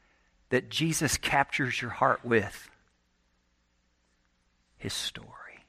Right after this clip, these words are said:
the gospel, his grace, redemption. And so I am, I imagined, as the old stories go, when, whenever God was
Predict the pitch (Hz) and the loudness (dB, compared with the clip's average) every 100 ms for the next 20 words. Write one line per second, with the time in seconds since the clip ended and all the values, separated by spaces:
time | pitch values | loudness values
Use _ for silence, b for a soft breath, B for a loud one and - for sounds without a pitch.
0 | _ 131 - 107 - - - 120 117 - | _ -16 0 0 2 -4 -10 -18 -20 -18
1 | - - 107 104 104 - - - _ _ | -16 -6 -4 -4 -8 -12 -12 -14 _ _
2 | _ _ _ _ _ _ _ _ 117 101 | _ _ _ _ _ _ _ _ -4 4
3 | 135 135 - - - _ _ _ _ _ | 4 4 -2 -4 -12 _ _ _ _ _
4 | _ _ _ _ B B - - 160 143 | _ _ _ _ B B -2 4 12 12
5 | 139 165 139 131 - 151 131 123 135 156 | 12 12 8 6 10 12 12 8 8 8
6 | 131 113 104 110 - 120 123 123 - 123 | 4 -2 0 -2 2 2 4 0 -2 0
7 | 127 120 104 - 117 110 107 110 104 95 | 2 2 -2 0 0 0 -2 -4 -6 -6
8 | B B B B B B _ _ _ _ | B B B B B B _ _ _ _
9 | _ _ _ _ _ - - _ - 110 | _ _ _ _ _ -8 -8 _ -6 0
10 | 117 113 104 - 110 117 110 104 95 - | 2 2 2 6 6 6 2 -6 -4 -6